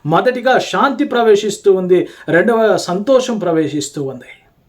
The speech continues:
ప్రియ సహోదరి సహోదరులారా, క్రీస్తు ప్రవేశంతో ఇక్కడ శిష్యులు చేయాల్సిన కార్యాన్ని ప్రభు వారికి ఆదేశిస్తూ ఉన్నారు. "నా తండ్రి నన్ను పంపినట్లు నేను మిమ్ము పంపుచూ ఉన్నాను." యోహాను సువార్త ఇరవయో అధ్యాయం ఇరవై ఒకటో వచనం.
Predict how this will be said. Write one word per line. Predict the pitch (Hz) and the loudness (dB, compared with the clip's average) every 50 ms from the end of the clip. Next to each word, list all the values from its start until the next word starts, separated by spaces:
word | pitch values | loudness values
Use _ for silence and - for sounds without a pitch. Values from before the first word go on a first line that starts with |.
| _ _ _ _ _ _ _ _ _ _ _ _ _ _ - | _ _ _ _ _ _ _ _ _ _ _ _ _ _ 0
ప్రియ | 185 247 262 | 2 2 2
సహోదరి | 226 - 233 226 208 220 208 196 190 175 | 2 2 0 2 2 2 4 4 4 2
సహోదరులారా, | - 196 180 170 165 160 160 160 160 160 156 151 139 - - - - - - _ | 2 0 0 0 0 0 0 0 2 2 2 0 -2 -4 -8 -16 -20 -20 -20 _
క్రీస్తు | - 160 190 247 247 - - - _ 262 226 | 0 0 0 0 0 -6 -10 -8 _ -2 -2
ప్రవేశంతో | 202 - - - 175 180 233 240 233 - - 226 220 214 247 240 208 165 147 - - - _ - | -2 0 0 2 2 4 4 2 2 0 -4 -4 -2 0 2 4 4 2 2 -4 -12 -12 _ -2
ఇక్కడ | 180 180 226 214 202 | -2 0 2 0 0
శిష్యులు | 196 - 240 233 - 285 285 269 - - 233 | -2 -4 -8 -6 -4 -2 -2 -2 -2 -2 -2
చేయాల్సిన | 233 233 233 226 220 - 226 226 196 165 - - | 0 0 0 0 -2 -2 0 0 0 0 0 -2
కార్యాన్ని | - 175 185 220 226 233 240 233 226 214 | -2 0 0 0 0 0 -2 0 0 0
ప్రభు | - - 180 175 180 233 | -2 0 -2 -2 -2 -2
వారికి | 220 190 170 165 170 170 - 165 156 | 0 2 2 2 2 0 0 -2 -2
ఆదేశిస్తూ | 147 160 202 208 262 254 - - 214 - - - 185 | 0 0 0 0 -2 -6 -8 -8 -10 -12 -6 -4 -4
ఉన్నారు. | 160 151 143 135 123 113 - - _ _ _ _ _ _ _ _ _ _ - - _ 160 | -4 -4 -6 -8 -12 -16 -18 -20 _ _ _ _ _ _ _ _ _ _ -20 -16 _ 0
"నా | 160 180 208 | 2 2 2
తండ్రి | 208 208 208 240 254 247 269 262 | 2 0 -2 -2 -2 -4 -4 -2
నన్ను | 269 262 262 269 | 0 2 2 2
పంపినట్లు | - - 254 254 233 262 262 262 254 - 269 277 269 247 - - - - - | 2 2 0 2 2 2 2 2 2 2 4 4 4 4 2 -2 -10 -6 -2
నేను | 180 208 254 269 262 | 0 0 2 2 0
మిమ్ము | 262 269 269 269 262 | 0 2 2 2 0
పంపుచూ | - - 220 - - - 294 - - - 285 | 2 0 -2 -2 0 0 -2 -2 0 -2 -2
ఉన్నాను." | 262 233 226 214 220 208 208 190 165 143 | 0 0 2 2 4 2 2 0 -2 -2
యోహాను | 143 165 208 214 208 214 220 202 | -2 0 0 0 -2 -4 -6 -6
సువార్త | - - 196 190 208 208 202 - 190 | -4 -2 0 2 2 0 0 0 0
ఇరవయో | 180 180 190 202 202 202 | 2 4 4 4 4 4
అధ్యాయం | 185 156 139 147 175 196 202 196 | 2 0 -2 -2 0 0 2 0
ఇరవై | 185 170 170 185 | 0 0 0 0
ఒకటో | 180 - 185 180 190 | -2 -2 -2 -2 -2
వచనం. | 185 175 170 165 - - - | -2 -2 -4 -8 -10 -14 -16